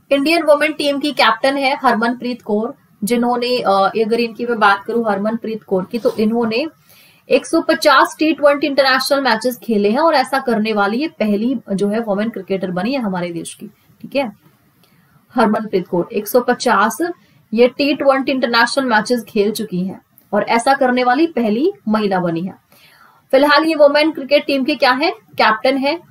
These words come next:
और अभी मुंबई Indians ने women Premier League के लिए इन्हें captain बनाया है। चलो, तो ये जो डब्ल्यूपीएल है women Premier League, इसका पहला match जो है महाराष्ट्र के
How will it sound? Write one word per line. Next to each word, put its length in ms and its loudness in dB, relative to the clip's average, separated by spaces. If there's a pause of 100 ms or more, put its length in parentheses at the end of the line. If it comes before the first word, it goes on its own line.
(180)
और 260 4
अभी 240 0
मुंबई 260 4
Indians 540 2
ने 220 2 (200)
women 340 4
Premier 400 2
League 240 -2
के 140 2
लिए 100 4
इन्हें 160 -2
captain 440 0 (120)
बनाया 380 0
है। 160 -8 (1500)
चलो, 180 0 (440)
तो 80 6
ये 200 4
जो 160 4
डब्ल्यूपीएल 720 4
है 200 2
women 340 4
Premier 460 -2
League, 160 -4 (200)
इसका 280 2
पहला 460 2
match 320 -2
जो 120 0
है 140 -6 (580)
महाराष्ट्र 680 2
के 400 0